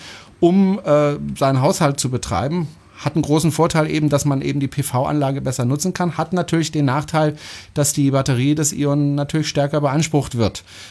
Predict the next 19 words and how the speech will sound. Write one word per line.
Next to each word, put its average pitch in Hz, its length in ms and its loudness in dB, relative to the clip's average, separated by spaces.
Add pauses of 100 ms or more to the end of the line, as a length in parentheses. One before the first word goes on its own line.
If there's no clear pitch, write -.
(160)
Äh, - 60 -6
also 123 420 0
nicht 151 180 2
nur 147 140 6
durchs 135 240 0
Fahren 139 480 4
selbst, 131 380 0
sondern 143 260 2
eben 139 300 -4
auch 120 180 -2
durch 139 180 -2
das - 220 -4
Be- 139 300 0
und 131 100 0
Entladen, 131 720 0
äh, 120 340 -2
für 131 200 -2
das 123 180 -2
Haus. 76 320 -4